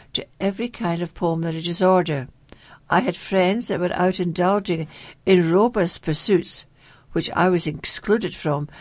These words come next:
because I had to stay indoors. I think that made me cultivate an inner life. On leaving school, Cooper Clarke became a lab technician, but meantime had been sending manuscripts to publishers.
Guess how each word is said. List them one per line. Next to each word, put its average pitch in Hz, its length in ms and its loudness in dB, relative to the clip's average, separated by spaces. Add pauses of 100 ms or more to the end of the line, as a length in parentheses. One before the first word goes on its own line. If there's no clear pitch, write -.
(140)
because 170 240 -2
I - 180 2
had 220 180 0
to 175 60 -8
stay 165 300 -2
indoors. 165 600 -2 (760)
I 185 40 0
think - 380 -6
that 240 300 -2
made 185 240 0
me 196 140 -2
cultivate 185 680 -2
an 170 120 -2
inner 208 300 -2
life. 180 560 -6 (1120)
On 196 140 0
leaving 262 320 -2
school, 180 540 -2 (360)
Cooper 240 300 0
Clarke - 460 -2
became 190 340 -2
a 180 120 -2 (260)
lab 196 400 -4
technician, 156 580 -8 (460)
but 170 160 -4
meantime 196 560 -4
had 180 180 -4
been 175 160 -4
sending 180 460 -2
manuscripts 202 680 -6
to 202 100 -8
publishers. 196 680 -8